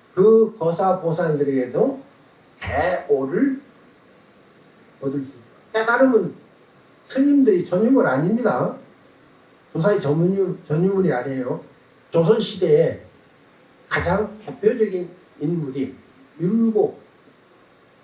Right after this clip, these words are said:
이율곡. 그분이 깨달은 대오, 대오했던 어디서? 장안사에. 스님을 사 년간이나 했습니다.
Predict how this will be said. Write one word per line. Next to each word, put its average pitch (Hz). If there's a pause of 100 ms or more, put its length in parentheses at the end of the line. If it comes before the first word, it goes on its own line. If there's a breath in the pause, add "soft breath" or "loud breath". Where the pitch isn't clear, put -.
이율곡. 139 (2500)
그분이 165
깨달은 262 (1500)
대오, - (680)
대오했던 143 (680)
어디서? 147 (160)
장안사에. 120 (2750)
스님을 277
사 -
년간이나 247
했습니다. 101